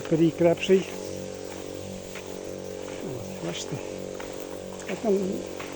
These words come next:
нормальна малина, не дуже густа. Бачите, вона так вирізняється на рядку трошки. Темніший, листя темніше в малини, як бур'ян. Вона така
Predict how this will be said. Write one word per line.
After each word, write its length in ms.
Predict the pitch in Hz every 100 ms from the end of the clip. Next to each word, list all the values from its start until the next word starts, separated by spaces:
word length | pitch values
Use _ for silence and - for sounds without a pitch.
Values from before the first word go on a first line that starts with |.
| - -
нормальна 440 | 226 277 160 143
малина, 380 | 143 139 135 143
не 120 | 170
дуже 260 | 220 185 165
густа. 420 | 165 - 233 220 - 50 50 50 50 50 50 50 50 50 50 50 50 50 - - -
Бачите, 260 | 185 175 175
вона 120 | 156
так 160 | - 139 - - - 165
вирізняється 600 | 151 165 160 170 147 -
на 140 | 156 151
рядку 300 | 151 - 156
трошки. 420 | 156 156 - - 95 67 50 50 50 50 50 50 50 50 50 50 50 50 50 50 50 50 50 50 50 50 95 92 95
Темніший, 540 | 175 175 170 - 160 135 92 95 95 -
листя 340 | 170 151 165
темніше 480 | - 175 170 147 160
в 20 |
малини, 420 | 160 151 151 147
як 120 | 151 - - - - - - - -
бур'ян. 520 | 160 160 165 160 156 135 - - 175
Вона 180 | 156 151
така 320 | 143 -